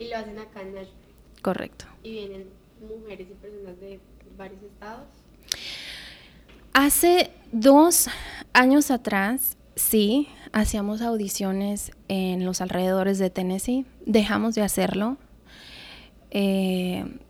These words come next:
Speaker 2: pero muy chistoso, los primeros dos años, nuestras dos reinas no fueron de Nashville.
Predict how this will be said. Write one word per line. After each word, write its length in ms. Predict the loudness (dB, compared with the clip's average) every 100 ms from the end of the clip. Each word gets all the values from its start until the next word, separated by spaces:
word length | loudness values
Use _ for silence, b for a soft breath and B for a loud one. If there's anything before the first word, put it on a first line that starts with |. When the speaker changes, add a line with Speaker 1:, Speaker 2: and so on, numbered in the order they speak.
| 2
Speaker 2:
pero 180 | 4
muy 100 | 6 4
chistoso, 460 | 2 2 0 2
los 160 | -2 0
primeros 380 | 2 4 4 2
dos 220 | 2 2
años, 500 | 2 2 2 0 -4 -2
nuestras 540 | 0 0 0 0 -2 0
dos 320 | 2 2 0
reinas 460 | 0 0 2 0 -2
no 80 | -6
fueron 260 | -4 -4
de 80 | -4
Nashville. 460 | -6 -8 -10 -14